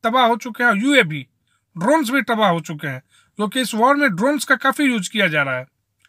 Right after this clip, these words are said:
ड्रोन्स से ज़्यादा लड़ाइयाँ हो रही हैं अब, क्योंकि ये सुविधाजनक होता है और ड्रोन्स में कोई आदमी या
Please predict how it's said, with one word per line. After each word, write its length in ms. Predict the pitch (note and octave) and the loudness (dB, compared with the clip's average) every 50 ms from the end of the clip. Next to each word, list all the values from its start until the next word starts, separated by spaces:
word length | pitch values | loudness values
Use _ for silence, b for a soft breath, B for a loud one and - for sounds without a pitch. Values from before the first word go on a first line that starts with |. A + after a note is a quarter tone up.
| _ _ _ _ _ _ _ _ _ _ _ _ _ | _ _ _ _ _ _ _ _ _ _ _ _ _
ड्रोन्स 300 | D3+ D#3 G#3 A#3+ B3 G3+ - D#4 | -4 2 2 2 2 2 0 -2
से 160 | C#4 - D4 | 0 0 0
ज़्यादा 320 | A#3 B3+ B3+ B3 A#3+ C#4 D4 D#4 C#4 | 4 4 4 6 6 6 4 4 4
लड़ाइयाँ 460 | A#3+ A#3+ A#3+ A#3+ B3 B3 B3 B3+ A3+ | 2 2 2 2 2 2 2 0 0
हो 120 | F#3+ G#3+ | 0 0
रही 200 | G3+ F#3+ F3+ D#3+ | 0 -2 -2 -2
हैं 160 | D3+ D3 C#3 | -4 -4 -4
अब, 140 | C3+ B2+ C3 - _ _ _ _ _ _ _ _ _ _ _ _ _ _ _ _ _ - | -6 -6 -8 -14 _ _ _ _ _ _ _ _ _ _ _ _ _ _ _ _ _ -8
क्योंकि 240 | G3 G3 G3 A3+ | -8 -6 -4 -4
ये 240 | A3 A3+ A#3+ B3 B3+ A#3+ _ _ _ _ _ _ _ - | -2 0 0 0 0 -4 _ _ _ _ _ _ _ -12
सुविधाजनक 680 | - G3 F#3+ G#3 G#3 A#3 A3 F3 G3 G3 A3 A3+ - | -6 -4 -2 2 2 2 2 2 0 0 0 -2 -2
होता 280 | - A#3 G#3+ - A#3+ A3 | -4 -8 0 4 4 4
है 200 | G#3+ A3+ B3 C4 _ _ _ _ _ _ _ _ _ _ _ _ | 4 4 0 -4 _ _ _ _ _ _ _ _ _ _ _ _
और 100 | D#3+ D3+ | -10 -8
ड्रोन्स 380 | C#3+ D#3+ G3 G#3+ A3 G3 - A#3 | -6 -6 -4 -4 -4 -6 -4 -4
में 100 | A3+ G#3 | -4 -2
कोई 340 | F#3 A3 A3+ A3+ A3 G#3+ F3 - _ _ _ _ _ _ _ _ _ _ _ _ _ _ _ _ _ _ _ _ _ _ _ _ _ _ _ _ _ _ _ _ _ _ _ _ _ _ _ _ _ _ _ _ _ | -2 -2 -2 0 -2 -4 -8 -12 _ _ _ _ _ _ _ _ _ _ _ _ _ _ _ _ _ _ _ _ _ _ _ _ _ _ _ _ _ _ _ _ _ _ _ _ _ _ _ _ _ _ _ _ _
आदमी 380 | F#3 F#3+ G3+ G3 G#3+ A3+ A3+ A3 | 2 2 2 2 0 -2 -2 0
या 160 | A3 G#3+ G#3+ | 0 0 0